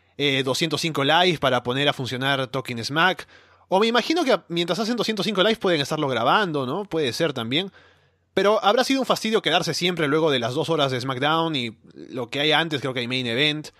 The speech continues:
Y dijeron, "Mejor que la gente se vaya temprano a su casa, ¿no? O que se queden haciendo doscientos cinco Live y se vayan después rápido, sin nada más.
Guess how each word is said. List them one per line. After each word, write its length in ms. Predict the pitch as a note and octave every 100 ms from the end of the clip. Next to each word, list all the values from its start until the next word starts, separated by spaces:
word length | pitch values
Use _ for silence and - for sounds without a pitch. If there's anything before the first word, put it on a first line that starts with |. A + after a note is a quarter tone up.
| _ _ _ _ _
Y 120 | D3
dijeron, 280 | D#3 G3 G3+
"Mejor 200 | G3 C4
que 80 | C4
la 60 |
gente 160 | A3 A#3
se 100 | G3
vaya 160 | G3+ G3
temprano 260 | F3+ G#3+
a 40 | F3+
su 100 | D#3+
casa, 260 | G#3 F#3+
¿no? 160 | F3 A3
O 180 | F3 C#3
que 120 | D3
se 160 | - C#3+
queden 340 | G#3+ G#3 F3 - - -
haciendo 280 | - G3 F#3+
doscientos 280 | D#3 F3
cinco 180 | E3 E3
Live 260 | D#3 G3 D3
y 40 |
se 100 | B2
vayan 240 | B2+ D3+ C3
después 240 | A2+ D3
rápido, 400 | D#3 D3 C#3 D#3+ _ _ -
sin 200 | C3+ B2+
nada 200 | C#3+ C3+
más. 240 | E3 -